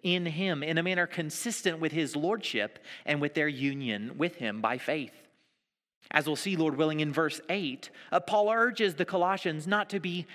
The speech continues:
taken captive by any religious ideas that aren't according to Christ. Uh, Paul doesn't want the Colossians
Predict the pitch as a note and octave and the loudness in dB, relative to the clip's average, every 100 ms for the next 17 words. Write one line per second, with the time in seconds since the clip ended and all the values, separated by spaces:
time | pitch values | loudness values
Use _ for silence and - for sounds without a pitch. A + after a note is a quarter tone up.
0 | - - - A3+ G#3+ G3+ F#3 F3+ F#3+ - | -18 -12 -4 -4 -2 -2 -2 -4 -6 -6
1 | G#3 G#3 - A2 F2 G2+ - - _ _ | -4 -6 -6 -6 -6 -12 -14 -18 _ _
2 | _ _ _ C#3 D#3+ E3 E3 A#3 A#3 G3+ | _ _ _ 2 2 2 -2 -2 -2 0
3 | F#3 F3+ F3+ F3 D#3+ D3 D#3+ F3+ C3 A#2+ | 0 0 0 0 0 0 -2 -2 -2 0
4 | D3+ - D3 D#3+ D#3 C#3 - F#3 F3+ A2 | -4 -2 -4 -4 -6 -8 -4 -2 -2 -2
5 | G2+ A#2 - _ _ - - - E3 B2+ | -6 -12 -16 _ _ -6 -6 -8 -8 -10
6 | - - - - _ _ _ - - - | -10 -12 -14 -18 _ _ _ -4 -2 2
7 | G3 G3+ G3+ G3 G3+ G3 F#3+ F3 F#3+ F3+ | 4 4 2 4 4 2 -2 2 2 2
8 | F3 - D#3+ F#3 F#3+ D3 A#2+ A#2+ - | -4 2 2 2 0 -2 -2 -4 -8